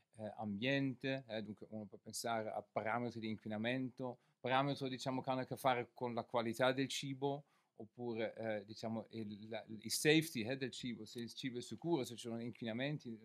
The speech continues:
tutte queste va-, queste cose. Ma anche un altro esempio, eh, ero un po' di giorni fa, un po' di settimane fa al centro trapianti qui a Roma,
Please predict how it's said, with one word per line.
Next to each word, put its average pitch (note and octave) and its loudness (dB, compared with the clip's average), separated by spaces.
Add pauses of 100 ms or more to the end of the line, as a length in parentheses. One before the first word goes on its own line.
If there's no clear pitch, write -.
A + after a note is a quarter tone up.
(160)
tutte A#2+ -20
queste A2+ -12
va-, A2+ -10 (220)
queste A#2 -20
cose. G#2 -18 (340)
Ma D3+ 6
anche F3+ 6
un E3+ 8
altro E3+ 6
esempio, D#3 4 (380)
eh, C3 0
ero C3+ 2
un B2+ -4
po' C#3 -6
di C3 0
giorni C3 -2
fa, C#3 2
un B2 -2
po' C3 -4
di A#2+ -2
settimane B2 -4
fa B2+ 2
al B2 -2
centro B2+ -6
trapianti B2+ -4
qui A#2+ -2
a A2+ 2
Roma, C3+ 4